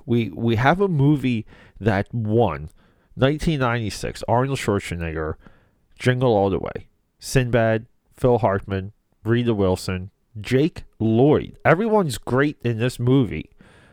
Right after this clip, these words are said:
except for Jake Lloyd. And i-, it's, it's amazing that George Lucas didn't watch this movie before he hired Jake Lloyd for Phantom Menace, because there's, there's a little bit, I, I forget where I watched it. It might have been Disney Plus.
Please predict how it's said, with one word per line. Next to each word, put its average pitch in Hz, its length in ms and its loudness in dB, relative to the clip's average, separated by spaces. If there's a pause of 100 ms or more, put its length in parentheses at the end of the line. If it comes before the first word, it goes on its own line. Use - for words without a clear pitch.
(540)
except 117 360 2
for 110 120 -2
Jake 98 320 -2
Lloyd. 78 440 -2
And 101 380 0
i-, 85 220 0
it's, - 240 -2
it's - 160 -2
amazing 120 640 0 (460)
that 117 180 2
George 131 320 2
Lucas 123 520 0
didn't 117 480 -2
watch 110 400 0
this 156 320 0
movie 131 540 2 (440)
before 151 520 2
he 139 160 0
hired 127 500 2
Jake 117 300 -2
Lloyd 110 320 0
for 104 240 0
Phantom 117 480 -2
Menace, 98 380 -4
because 98 560 -2
there's, 131 640 2
there's 131 220 0
a 131 40 6
little 147 260 2
bit, 220 480 -2
I, 82 260 -6
I 131 60 -2
forget 233 260 -2
where 233 160 2
I 113 80 2
watched - 460 -6
it. - 40 -8
It - 120 -14
might 131 120 0
have 180 80 -2
been 143 140 -2
Disney 104 320 -2
Plus. - 360 -10